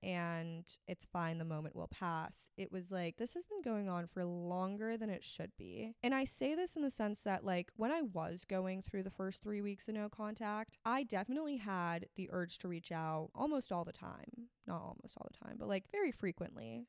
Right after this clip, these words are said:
at least the first week. After that, it got less and less going forward, but the first week specifically, like, frequent urge. But the thing is, every time I would have this urge, it was more of, like, a temporary urge. Like, maybe I would feel it for a couple minutes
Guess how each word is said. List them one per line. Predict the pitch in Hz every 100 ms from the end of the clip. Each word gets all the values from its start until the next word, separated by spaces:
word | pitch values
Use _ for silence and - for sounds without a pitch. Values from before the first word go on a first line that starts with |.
| -
at | -
least | 254 277
the | -
first | - 175 -
week. | - -
After | 262 311
that, | 254 180
it |
got | 180 170 -
less | 165 -
and | 175
less | 160 180
going | - 165 165
forward, | - 160 175 202
but | - 170 -
the | -
first | 254 294 -
week | 220 185 -
specifically, | - 196 180 175 180 165
like, | 165 160 160 -
frequent | - - 180 190 -
urge. | - - 233 - - _
But | -
the | 269
thing | 320 427 466
is, |
every | 311 330
time | 330 320
I |
would | 285
have | 240 220
this | 214 -
urge, | - 196 190 190
it | 196
was | 196
more | 202 214 240
of, | 240
like, | 220 202
a | 190 180 180 175 - -
temporary | - 185 175 202 240 277
urge. | 277 294 311 285
Like, | 240 220
maybe | 226 214 269
I | 277
would | 277
feel | - 214 185
it | 185 190 -
for | 208
a |
couple | 202 208 196
minutes | 185 170 180 220